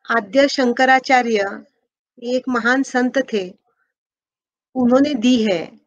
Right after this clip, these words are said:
तो उन्होंने क्या परिभाषा दी है कि धर्म वो होता है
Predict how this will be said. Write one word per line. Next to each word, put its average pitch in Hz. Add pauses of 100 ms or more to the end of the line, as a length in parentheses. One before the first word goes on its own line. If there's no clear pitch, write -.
(1040)
तो 254
उन्होंने 262
क्या 302
परिभाषा 240
दी 196
है 180 (540)
कि 269
धर्म 214
वो 269
होता 220
है 185